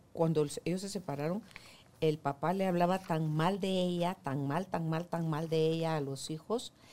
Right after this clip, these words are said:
que, eh, le quitó a los hijos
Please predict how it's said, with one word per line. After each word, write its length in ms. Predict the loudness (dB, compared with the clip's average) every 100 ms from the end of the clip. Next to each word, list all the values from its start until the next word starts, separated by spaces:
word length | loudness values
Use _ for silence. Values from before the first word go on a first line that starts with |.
| -20 -20 -2
que, 480 | 2 4 4 0 -2
eh, 640 | 2 4 4 2 -2 -4 -6 -16 -12
le 320 | -4 2 2
quitó 680 | 2 -2 -6 -2 2 4 2 -4 _ -20 -6
a 120 | -2 0
los 300 | 0 -4 -4
hijos 460 | -4 -4 -4 -6